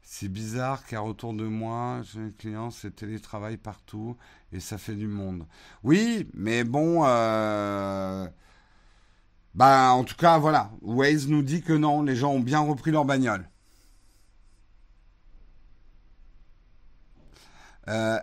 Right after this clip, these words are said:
analyser déjà le monde d'après le lendemain du déconfinement et, et pas pour toute la planète, il faut pas abuser. C'est clair, Oleg. Niveau graphique,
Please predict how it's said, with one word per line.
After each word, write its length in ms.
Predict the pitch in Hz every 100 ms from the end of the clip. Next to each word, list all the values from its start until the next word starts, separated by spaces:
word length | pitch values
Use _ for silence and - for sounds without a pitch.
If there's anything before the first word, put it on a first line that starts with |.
| -
analyser 580 | 151 180 175 175 165
déjà 300 | 156 151 156
le 120 | 151 127
monde 260 | 143 160
d'après 280 | 151 147 156
le 140 | 135
lendemain 340 | 120 135 143 143
du 160 | 127
déconfinement 880 | 113 127 - 123 - 123 123 127 135 - - - _ -
et, 560 | 104 104 101 104 104 - _ _
et 80 | 98
pas 140 | 113
pour 160 | 101 117
toute 180 | 127 104
la 140 | 117
planète, 580 | 110 113 110 123 123 -
il 100 | 101
faut 220 | 98 113 101
pas 160 | 127
abuser. 440 | 113 104 95 90 -
C'est 240 | - - 131
clair, 300 | 131 110 82
Oleg. 180 | 55 - _ _ _ _ _ _ _ _ _ _ _ - - - - 98
Niveau 300 | 120 127 147
graphique, 440 | 131 131 165 160